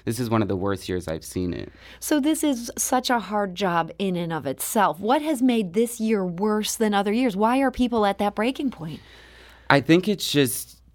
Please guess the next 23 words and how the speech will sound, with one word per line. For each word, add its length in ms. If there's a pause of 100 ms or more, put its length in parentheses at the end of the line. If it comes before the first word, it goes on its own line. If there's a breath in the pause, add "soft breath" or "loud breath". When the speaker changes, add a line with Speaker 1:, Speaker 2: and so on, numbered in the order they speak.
(300)
Speaker 1:
you 120
know, 300
covid 520
getting 240
to 100
the 80
point 280
it 100
is 240
where 140
it's 120
dragging 480
on 320
and 160
people 280
being 200
put 280
under 200
extreme 380
condition, 560
but 140
also 360
just, 300